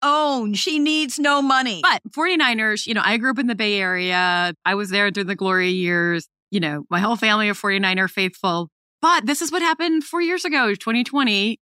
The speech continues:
Speaker 2: Chiefs, forty-niners, Niners twenty-one <laughs> points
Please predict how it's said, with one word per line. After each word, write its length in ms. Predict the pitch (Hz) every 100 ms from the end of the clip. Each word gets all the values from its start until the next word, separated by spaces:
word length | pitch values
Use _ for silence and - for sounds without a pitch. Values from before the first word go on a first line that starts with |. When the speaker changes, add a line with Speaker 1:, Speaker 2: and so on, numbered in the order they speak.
| _ _ -
Speaker 2:
Chiefs, 680 | - 254 269 - - - - _
forty-niners, 880 | 247 262 269 214 202 202 196 - - -
Niners 580 | 196 196 226 240 247 -
twenty-one 840 | - 226 233 269 285 233 240 240 233
<laughs> 40 | _
points 520 | 240 240 - 320 -